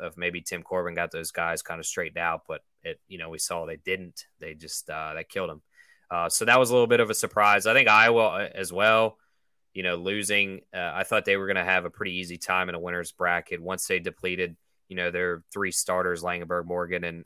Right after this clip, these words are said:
and, um, Brody Brecht. That was kinda it. I mean, their bullpen really fell apart. They gave away, you know, several multi-run leads.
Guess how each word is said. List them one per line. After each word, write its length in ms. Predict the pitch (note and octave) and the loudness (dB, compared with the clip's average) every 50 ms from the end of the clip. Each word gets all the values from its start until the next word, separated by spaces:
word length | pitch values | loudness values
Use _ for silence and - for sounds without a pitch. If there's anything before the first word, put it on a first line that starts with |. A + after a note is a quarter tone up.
| _ | _
and, 260 | F2+ F2 E2+ E2 E2 E2 | -12 -12 -10 -10 -8 -8
um, 300 | D#2+ D#2+ D#2 D#2 D#2 - _ _ _ _ _ _ _ _ _ _ _ - - _ | -8 -8 -8 -10 -12 -18 _ _ _ _ _ _ _ _ _ _ _ -16 -8 _
Brody 160 | F#2 G2 F#2 | -2 -2 0
Brecht. 300 | E2 F#2+ G2 G2 F#2+ - | 2 2 2 2 2 2
That 80 | E2+ F2 | -2 -2
was 120 | F#2+ - | -2 0
kinda 260 | - A2+ G2+ D#2+ D#2 | 0 0 0 0 0
it. 220 | F2+ F2 E2+ - _ | -2 -4 -4 -8 _
I 60 | - | -12
mean, 160 | F2 F2 E2+ F2 | -10 -10 -8 -6
their 100 | F2 E2 | -8 -6
bullpen 400 | E2 F2 F2 E2+ - F2 E2+ E2 | -6 -6 -6 -4 -6 -8 -6 -6
really 200 | E2+ E2+ E2+ - | -6 -6 -6 -6
fell 180 | - F2+ E2 | -6 -6 -6
apart. 400 | D#2+ - - F2+ F2 F2 E2+ D#2+ | -8 -8 -6 -4 -4 -4 -4 -4
They 80 | - D#2+ | -6 -8
gave 240 | E2 E2+ E2 D#2 E2 | -8 -8 -8 -8 -8
away, 400 | E2 E2+ E2+ E2+ E2 D#2+ D#2+ _ _ _ _ _ _ _ _ _ | -6 -6 -4 -4 -6 -6 -8 _ _ _ _ _ _ _ _ _
you 120 | F#2+ F2 | -10 -8
know, 120 | E2+ E2 D#2 | -6 -6 -2
several 800 | - - - - - - D#3 C#3 B2+ A2 G#2 G#2 G2+ F#2 F2 | -2 0 2 2 4 6 8 8 8 6 6 2 2 2 0
multi-run 580 | F2 F#2+ F#2+ F#2 - - F2+ E2+ F2 E2+ D#2+ D#2+ | 0 0 0 0 0 -2 -4 -2 -2 -2 -2 -2
leads. 540 | F2 F#2+ F#2+ F2+ F2 E2 - - - - | -2 -2 -2 -2 -2 0 0 0 0 0